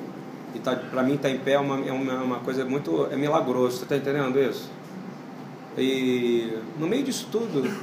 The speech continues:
na quarta-feira, finalmente a gente conseguiu vir se encontrar e o senhor virou pra mim e falou assim, "Ouve ele,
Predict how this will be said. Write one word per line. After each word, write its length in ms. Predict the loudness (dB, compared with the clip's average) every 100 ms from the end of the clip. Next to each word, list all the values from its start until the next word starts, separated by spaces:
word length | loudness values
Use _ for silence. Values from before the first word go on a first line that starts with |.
| -10 -12 -14 -14 -12 -12 -12 -6
na 120 | -4
quarta-feira, 720 | 2 4 4 0 0 2 2
finalmente 440 | 0 0 0 0 0
a 20 |
gente 200 | -4 -4
conseguiu 420 | -4 -4 0 2
vir 300 | 2 2 2 -2
se 80 |
encontrar 520 | -4 -2 0 2 4 4
e 100 | 2
o 120 | 2
senhor 300 | -2 -2 -2
virou 200 | 2 2
pra 140 | 2 2
mim 80 | 0
e 40 |
falou 120 | -2
assim, 80 | -2
"Ouve 300 | 0 0 0
ele, 300 | 2 2 -2